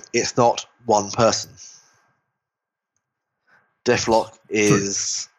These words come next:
Speaker 1: um, technology. It's, it's weaponry. It's,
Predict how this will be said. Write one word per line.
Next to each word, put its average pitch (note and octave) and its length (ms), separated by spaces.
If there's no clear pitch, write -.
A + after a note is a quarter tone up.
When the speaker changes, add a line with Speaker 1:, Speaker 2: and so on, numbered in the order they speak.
Speaker 1:
um, G2 500
technology. G2 800
It's, - 120
it's - 480
weaponry. F#2+ 600
It's, - 800